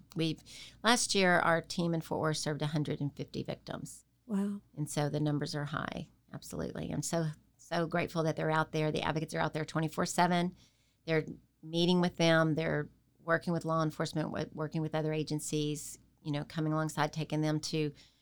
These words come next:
Speaker 1: any appointments that they have. It could be a doctor's appointment. It could be, um, an interview for a forensic interview or something like that. Um, uh,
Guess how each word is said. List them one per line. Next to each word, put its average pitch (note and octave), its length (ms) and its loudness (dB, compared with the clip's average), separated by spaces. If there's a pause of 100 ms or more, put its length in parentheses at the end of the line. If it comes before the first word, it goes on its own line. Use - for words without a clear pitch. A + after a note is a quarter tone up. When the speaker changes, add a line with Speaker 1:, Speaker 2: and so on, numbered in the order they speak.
(460)
Speaker 1:
any D#3 240 2
appointments G3 500 2
that F3+ 160 -2
they F#3 60 0
have. E3 340 0
It E3 60 -2
could D3 140 -6
be D#3+ 100 -4
a D#3+ 40 -4
doctor's F3 400 0
appointment. D3 520 -4
It C#3 80 -10
could D#3 140 -12
be, C#3+ 360 -4 (160)
um, D3 400 -6 (180)
an D3 80 -6
interview D#3 500 0
for D3 320 -4
a B2 40 -6
forensic D3+ 400 -6
interview D3 300 -4
or D3 80 -6
something D#3 340 -6
like D3 200 -6
that. D3 340 -6
Um, C#3+ 300 -8 (280)
uh, C#3+ 280 -6